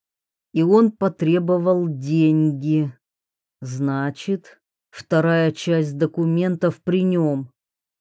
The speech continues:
А это шанс для Идзуми выйти из воды, если не сухим, то без больших потерь. Идзуми посмотрел на часы.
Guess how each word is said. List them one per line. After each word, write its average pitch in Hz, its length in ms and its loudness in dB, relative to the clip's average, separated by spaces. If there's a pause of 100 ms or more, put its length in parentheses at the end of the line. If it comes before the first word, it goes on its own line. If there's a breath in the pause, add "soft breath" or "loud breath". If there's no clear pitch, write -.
(140)
А 147 120 -2
это 165 320 0
шанс 175 880 0
для 160 480 0
Идзуми 170 680 2
выйти 170 640 0
из 156 140 -2
воды, 170 600 0
если 165 400 -2
не 170 160 2
сухим, 196 680 -4 (340)
то 165 120 0
без 156 260 -2
больших 170 600 -2
потерь. 156 720 -2 (640)
Идзуми 175 540 4
посмотрел 175 680 0
на 196 120 2
часы. 147 600 -6